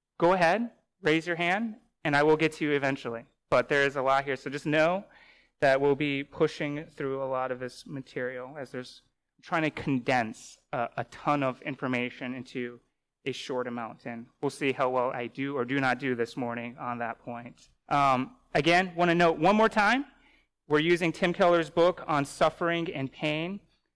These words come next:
And beginning next week, as we saw here, uh, we'll begin looking at suffering, facing suffering practically, how to survive and thrive in the midst of it.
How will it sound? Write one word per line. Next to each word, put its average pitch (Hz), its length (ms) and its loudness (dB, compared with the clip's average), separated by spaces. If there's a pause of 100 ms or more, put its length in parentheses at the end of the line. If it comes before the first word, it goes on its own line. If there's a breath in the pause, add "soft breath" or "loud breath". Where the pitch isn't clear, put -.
(160)
And 151 140 2
beginning 180 500 2
next 160 420 0
week, 170 220 2
as 151 300 0
we 151 80 0
saw 160 340 2
here, 123 380 -2 (400)
uh, 139 220 4
we'll 170 180 6
begin 175 420 2
looking 170 300 0
at 143 100 2
suffering, 156 600 0
facing 165 480 -2
suffering 143 500 0 (380)
practically, 147 540 0
how 156 200 2
to 151 300 -4
survive 151 680 2
and 135 260 -4
thrive 147 380 4
in 147 140 -4
the 131 80 -2
midst 131 380 -4
of 117 120 -4
it. - 160 -14